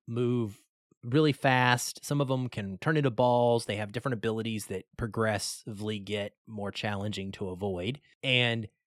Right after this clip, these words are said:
you have to essentially go into survival mode. So you have to run through these zones and sneak through these zones and go invisible and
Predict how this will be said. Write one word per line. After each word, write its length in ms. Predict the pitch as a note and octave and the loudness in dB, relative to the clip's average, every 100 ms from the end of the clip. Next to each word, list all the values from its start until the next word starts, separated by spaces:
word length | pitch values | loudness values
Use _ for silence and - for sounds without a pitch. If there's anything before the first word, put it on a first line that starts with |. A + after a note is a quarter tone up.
| _ | _
you 240 | B2 E3+ E3+ | 0 2 2
have 340 | D#3+ D3 - | 2 0 0
to 400 | - B2 A#2 G#2 - _ _ _ _ - | 0 2 2 -2 -10 _ _ _ _ -8
essentially 680 | A2+ B3 C4+ F3+ C3+ B2 - C#3 | 2 4 6 6 4 2 -2 4
go 220 | C#3+ D3+ | 6 6
into 640 | C#3 - C3 A#2 G#2+ G#2 - _ _ _ | 2 0 0 0 0 -4 -10 _ _ _
survival 440 | - A#2+ D3+ C3 G#2 | -2 4 6 6 0
mode. 340 | F2 D#2+ F#2 | -4 -8 -4
So 380 | - B2+ A2+ A2 | 0 2 0 -4
you 200 | A2+ C#3+ | -4 0
have 120 | D3+ | 0
to 120 | B2+ G#2 | 0 -4
run 420 | G#2 C#3 E3+ D#3+ | 4 4 6 4
through 240 | D3 D3 | 4 4
these 240 | B2+ A#2+ G#2 | 4 2 2
zones 580 | C#3+ D3 C#3+ C#3 C3 | 2 4 2 2 0
and 140 | G2+ F2+ | -4 -6
sneak 320 | - E3+ E3+ | 0 0 0
through 220 | D3 D3 | 0 0
these 240 | B2+ A#2 G#2+ | 0 -2 0
zones 580 | D3 D3+ C#3 C3+ C3 A2+ | 2 4 2 2 -2 -4
and 160 | G2+ | -2
go 160 | A#2+ C3+ | 0 0
invisible 760 | B2 C3+ D#3 D3 C3 A#2+ G#2+ | 2 4 4 4 4 2 2
and 260 | G#2 G2 | -2 -6